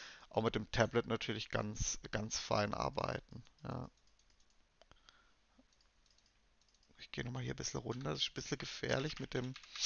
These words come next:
mit dem Hintergrund, ähm, weil man hier am Rand gleich so einen Schatten sieht. Ähm, aber, wie gesagt, viel muss man eh nicht machen. Ich mach jetzt hier noch mal ein bisschen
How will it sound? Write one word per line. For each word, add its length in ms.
mit 200
dem 160
Hintergrund, 840
ähm, 340
weil 100
man 140
hier 140
am 100
Rand 360
gleich 260
so 120
einen 60
Schatten 400
sieht. 360
Ähm, 540
aber, 580
wie 80
gesagt, 340
viel 440
muss 260
man 140
eh 180
nicht 160
machen. 460
Ich 140
mach 160
jetzt 180
hier 140
noch 100
mal 260
ein 120
bisschen 600